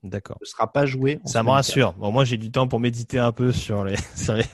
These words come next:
Speaker 1: les forces en présence.
Speaker 2: Voilà, une nouvelle date, euh, sera, je, je lis l'actu, euh, sur N F L point com au moment où je vous parle. Elle a été publiée au moment même où on est en train d'enregistrer. Euh, le match n'aura pas lieu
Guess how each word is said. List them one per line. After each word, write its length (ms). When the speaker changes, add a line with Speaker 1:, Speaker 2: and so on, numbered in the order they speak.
Speaker 1:
les 80
forces 340
en 100
présence. 600
Speaker 2:
Voilà, 400
une 160
nouvelle 320
date, 360
euh, 340
sera, 460
je, 240
je 160
lis 260
l'actu, 720
euh, 260
sur 320
N 140
F 80
L 80
point 180
com 220
au 60
moment 420
où 80
je 80
vous 140
parle. 320
Elle 200
a 40
été 220
publiée 380
au 80
moment 360
même 280
où 160
on 60
est 40
en 80
train 140
d'enregistrer. 640
Euh, 100
le 140
match 240
n'aura 260
pas 100
lieu 300